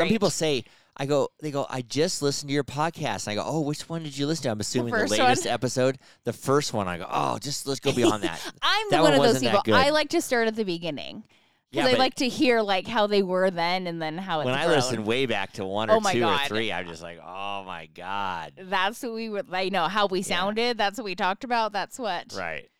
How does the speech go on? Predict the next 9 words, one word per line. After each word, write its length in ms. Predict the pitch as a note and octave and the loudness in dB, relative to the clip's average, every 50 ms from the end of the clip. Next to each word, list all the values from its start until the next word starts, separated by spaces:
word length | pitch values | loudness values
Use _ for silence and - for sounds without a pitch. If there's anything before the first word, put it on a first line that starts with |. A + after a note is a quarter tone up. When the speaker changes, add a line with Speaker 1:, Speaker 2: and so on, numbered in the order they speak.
| _ _ - | _ _ -14
Speaker 2:
It's 180 | G2 G2 - F#2 | -14 -14 -12 -10
weird. 300 | G2 F#2+ F2 D#2 C#2+ B1+ _ _ _ _ _ _ | -8 -8 -8 -8 -10 -12 _ _ _ _ _ _
Speaker 1:
That's 220 | - G3+ G#3+ - | -10 -10 -10 -6
how 320 | - C#4+ G#3+ G3 G3 G3 - _ - | -2 0 0 0 0 -2 -6 _ -16
maybe 400 | G#3 G#3 F3+ E3+ E3+ F#3+ A3 A3+ | -10 -8 -6 -6 -6 -6 -4 -6
uncomfortable 580 | A3 G#3+ G#3 G3+ F#3+ G3+ G#3+ C#4 B3 B3+ C4 | -6 -6 -6 -8 -8 -8 -10 -10 -10 -10 -10
we 140 | C#4 D4+ E4+ | -10 -10 -12
were. 80 | F4+ G4 A4+ B4+ C#5+ D5 - _ _ _ _ _ _ _ _ _ | -12 -12 -10 -10 -12 -12 -14 _ _ _ _ _ _ _ _ _
Speaker 2:
Yeah. 100 | - E2 | -20 -18